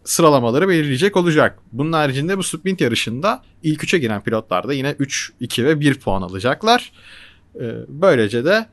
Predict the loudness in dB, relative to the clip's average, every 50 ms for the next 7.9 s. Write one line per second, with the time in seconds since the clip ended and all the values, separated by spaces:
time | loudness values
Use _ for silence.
0 | _ _ _ _ _ _ _ _ _ 0 0 0 2 0 -2 2 2 2 2 2
1 | 0 0 0 0 -2 0 0 0 -2 0 2 4 4 4 4 2 0 -2 -4 -14
2 | -14 -14 _ _ -12 -4 -2 -2 0 2 2 2 0 0 -2 _ _ -2 4 6
3 | 6 6 6 2 2 2 2 0 0 0 -2 -4 -10 -10 -12 -12 -12 _ -2 2
4 | 4 6 6 6 4 2 0 0 0 0 0 2 0 0 -2 0 0 0 2 2
5 | 2 2 0 -2 -2 -2 -2 0 -2 -4 -4 -4 -6 -6 -4 -6 -4 0 0 0
6 | 0 0 0 0 0 0 0 0 0 2 2 0 0 0 0 0 0 0 0 -2
7 | -2 -2 -2 2 4 4 4 2 2 0 -2 -2 -2 -2 -4 -4 -6 _